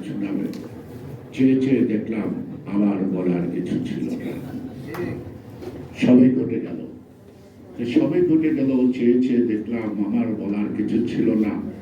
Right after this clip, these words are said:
তাহলে আপনাদের থাকার প্রয়োজন কি? বলারে যখন, করারে যখন কিছু নাই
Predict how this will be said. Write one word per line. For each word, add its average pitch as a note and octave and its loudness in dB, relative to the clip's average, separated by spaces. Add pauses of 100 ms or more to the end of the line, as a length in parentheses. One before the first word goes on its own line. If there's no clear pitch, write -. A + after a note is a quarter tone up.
(180)
তাহলে C#3+ 0
আপনাদের C3+ 2
থাকার - -2
প্রয়োজন - 0
কি? - -6 (3250)
বলারে E3+ 4
যখন, G3+ 2 (1000)
করারে F#3+ 2
যখন G#3+ 2
কিছু E3 0
নাই - 0